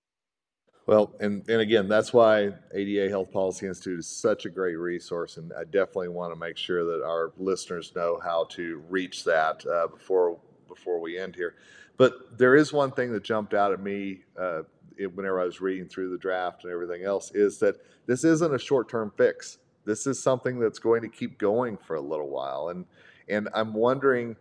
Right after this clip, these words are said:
knowing that the future's a little, uh, dare I say, rocky as far as, you know, all the things that need to be fixed to, to bring things back, i-, is that something of concern, in your opinion, or should it be of concern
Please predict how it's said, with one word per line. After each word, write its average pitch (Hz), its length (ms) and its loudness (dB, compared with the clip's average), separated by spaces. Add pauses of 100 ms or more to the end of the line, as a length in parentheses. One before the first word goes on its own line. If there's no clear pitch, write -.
(420)
knowing 117 600 2
that 113 360 4 (560)
the 98 80 -6
future's 117 460 -6
a 117 80 -2
little, 113 520 6 (220)
uh, 92 200 -6
dare 104 200 6
I - 20 0
say, 113 200 0
rocky 101 560 -2 (120)
as 92 160 -4
far 101 300 4
as, 101 360 0 (220)
you 98 120 -10
know, 92 140 -8 (220)
all 101 160 2
the 110 100 -4
things 104 300 -8
that 90 100 -12
need 98 160 -12
to 85 60 -20
be 90 120 -12
fixed - 480 0
to, 92 180 -6 (140)
to 95 100 -16
bring 92 220 -4
things 82 260 -6
back, 123 540 2 (480)
i-, 120 180 2
is 127 340 4
that 135 240 2
something 113 560 -2
of 107 260 2 (200)
concern, 135 680 -4 (140)
in 95 120 -8
your 92 180 0
opinion, 67 400 -6 (120)
or 98 120 -2
should 175 260 2
it 180 100 2
be 85 100 -4
of 71 120 -8
concern 87 520 -4